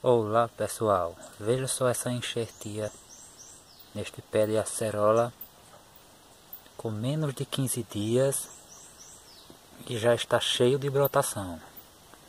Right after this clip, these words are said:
No vídeo de hoje eu vou mostrar para vocês como fazer enxertia em um pé de acerola. Acompanhe o vídeo e veja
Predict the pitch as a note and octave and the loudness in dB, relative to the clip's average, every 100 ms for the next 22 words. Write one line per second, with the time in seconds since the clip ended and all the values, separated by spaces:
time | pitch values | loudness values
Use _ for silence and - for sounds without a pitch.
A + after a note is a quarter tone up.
0 | - - - - - - G#2 G2 G2 B2+ | -20 -20 -20 -20 -20 -14 -10 -10 -4 -2
1 | D3+ B2+ A#2+ A#2 B2 C#3 C#3 - - G#2 | 0 -2 0 0 0 -2 -4 -8 -10 0
2 | B2 B2+ - - A2+ G#2 G2 - G2+ G#2 | 0 0 -2 0 2 0 -2 -2 -2 -2
3 | A#2 - - - - - - - - C#3+ | -2 -6 -10 -20 -20 -20 -20 -18 -2 0
4 | D#3+ E3 D#3+ - - B2 G#2+ G#2+ A#2 - | 2 0 -2 -2 2 4 2 -4 -4 -4
5 | G#2 - - G#2 A2+ C3 C#3+ C#3 - - | -6 -6 -8 -6 0 4 2 0 -12 -20
6 | - - - - - - G#2+ G2+ G2+ - | -20 -20 -20 -20 -20 -16 -8 -6 -6 -4
7 | G2 G#2 A2+ A#2+ - C3 G#2+ F2 - - | 0 2 2 0 2 2 4 2 -2 -14
8 | - - - - - - - - - - | -18 -18 -18 -16 -18 -18 -18 -18 -8 -2
9 | G2 - G#2 - B2+ C#3 A#2 - F#2+ A2+ | 0 0 -2 0 0 0 0 0 0 2
10 | C#3 D3 D3+ - - - - C3 A#2+ F#2+ | 2 2 0 0 -4 -2 -2 0 0 0
11 | G2 A2 B2 | 2 2 2